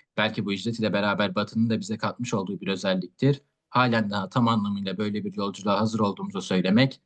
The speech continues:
hayli zor. Günümüzde geçmişin aksine sanat yalnızca elit tabakanın tali meşguliyetlerinden biri değil.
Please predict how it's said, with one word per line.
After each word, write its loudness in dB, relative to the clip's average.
hayli 2
zor. 2
Günümüzde 6
geçmişin 2
aksine 0
sanat -2
yalnızca 0
elit -6
tabakanın 0
tali 0
meşguliyetlerinden -2
biri -2
değil. -2